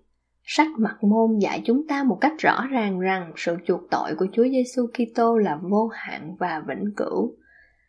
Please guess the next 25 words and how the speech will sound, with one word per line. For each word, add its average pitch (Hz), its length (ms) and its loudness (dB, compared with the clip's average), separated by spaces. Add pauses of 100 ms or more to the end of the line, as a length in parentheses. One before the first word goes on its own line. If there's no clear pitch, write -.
(140)
Anh 220 300 4
chị 190 180 4
em 220 160 2
còn 190 200 2
nhớ 208 280 4
tấm 285 200 2
biển 220 280 2
ở 202 220 0
quầy 190 200 0
bán 214 240 -2
đồ 208 260 2
trang 226 200 2
sức 311 240 -4
không? 277 240 0 (520)
Bằng 185 300 4
trực - 200 0
giác 233 300 2
của 220 160 4
mình, 220 220 4 (440)
cô 226 160 8
bé 226 180 4
đó 233 380 -2
đã - 240 0
biết 269 260 2
món 254 200 2